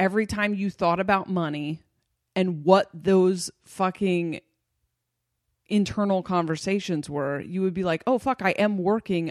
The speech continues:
around the clock to keep myself on the ground." When things, uh, are fine, we tend to think about how they're not gonna be fine in three weeks. When things are great, we tend to think about how the other shoe could drop.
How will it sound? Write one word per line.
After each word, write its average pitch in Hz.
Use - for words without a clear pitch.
around 170
the 170
clock 180
to 180
keep 190
myself 147
on 143
the 143
ground." 139
When 202
things, 214
uh, 175
are 175
fine, 190
we 196
tend 185
to 185
think 185
about 170
how 175
they're 170
not 165
gonna 190
be 160
fine 151
in 151
three 165
weeks. 180
When 190
things 180
are 170
great, 165
we 190
tend 190
to 180
think 180
about 175
how 180
the 180
other 170
shoe 240
could 175
drop. -